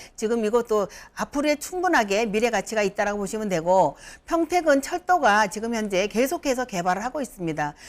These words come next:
철도가 지금 현재, 아, 케이티엑스가 평택 항에서 내린다면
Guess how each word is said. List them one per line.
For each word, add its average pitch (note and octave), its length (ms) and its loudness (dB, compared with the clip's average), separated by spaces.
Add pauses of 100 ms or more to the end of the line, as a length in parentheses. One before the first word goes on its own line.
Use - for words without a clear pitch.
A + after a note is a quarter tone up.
(160)
철도가 E4 500 2
지금 B3+ 240 -2
현재, A#3 400 2 (240)
아, F3 380 2
케이티엑스가 E4 800 2
평택 E4+ 480 -4
항에서 F4 300 0
내린다면 F#3+ 880 0